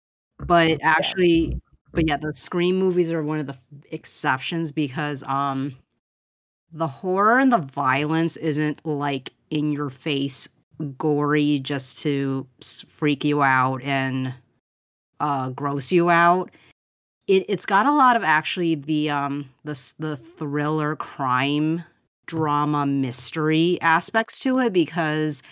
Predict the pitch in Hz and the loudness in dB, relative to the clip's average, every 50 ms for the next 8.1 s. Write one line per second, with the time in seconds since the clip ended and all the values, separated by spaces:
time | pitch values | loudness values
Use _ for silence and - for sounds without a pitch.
0 | - - - _ _ _ _ _ _ _ _ _ _ _ _ _ _ - 127 120 | -20 -20 -20 _ _ _ _ _ _ _ _ _ _ _ _ _ _ -2 0 2
1 | 110 101 95 - - - - 277 320 349 349 311 247 196 175 165 156 156 147 143 | 4 4 2 2 0 0 2 4 6 6 6 6 6 4 4 4 2 0 0 -2
2 | 143 143 139 147 143 139 139 165 - - - - 160 151 147 143 139 135 _ _ | -2 -4 -6 -6 -6 -4 -2 0 0 -2 0 0 0 0 0 0 -2 -6 _ _
3 | _ _ _ _ _ _ _ _ _ _ _ _ _ _ _ _ _ _ - - | _ _ _ _ _ _ _ _ _ _ _ _ _ _ _ _ _ _ -20 -6
4 | - - 185 190 214 247 269 262 247 - - 185 196 185 160 - _ _ - - | 0 4 4 6 6 6 4 4 0 -2 -4 -4 -4 -4 -4 -6 _ _ -20 -16
5 | - - 180 160 160 170 - 151 165 147 160 160 139 - - 175 165 156 139 - | -10 -6 -2 0 0 0 0 -2 -6 -6 -6 -6 -6 -6 -6 -4 -4 -4 -4 -6
6 | - - 170 139 147 151 147 151 - 135 - - - 170 170 165 156 156 160 - | -6 -6 -6 -4 -2 -2 -2 -2 -4 -6 -14 -10 -2 2 4 4 6 4 4 2
7 | - 160 139 156 143 135 131 127 - - - - 151 139 135 143 139 139 135 139 | 0 0 2 2 4 4 2 2 -2 -4 -8 -6 -6 -6 -6 -4 -4 -4 -4 -6
8 | 135 - | -8 -8